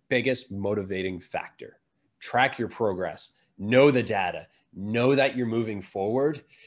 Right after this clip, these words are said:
and that will allow you to continually make progress as you go. You'll continually drop body fat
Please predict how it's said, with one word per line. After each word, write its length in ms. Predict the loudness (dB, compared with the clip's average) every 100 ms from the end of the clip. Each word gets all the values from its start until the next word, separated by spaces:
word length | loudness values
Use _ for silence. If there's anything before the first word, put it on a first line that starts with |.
| _ -6
and 220 | -4 0
that 240 | 2 2 0
will 200 | -2 -2
allow 260 | 0 2
you 320 | 2 4 2 -2 -18 _ -10
to 180 | -8
continually 840 | -8 -8 -10 -10 -4 0 0 0 -2
make 300 | -4 -6 -6
progress 680 | 2 4 4 0 -2 -6 -10 _ -2
as 300 | 4 4 2
you 120 | -4
go. 340 | 2 2 2 -6 _ _ _ _ _
You'll 140 | -8 -6
continually 600 | -6 -2 4 8 8 8
drop 300 | 6 2 4
body 240 | 4 4
fat 460 | 2 0 0 0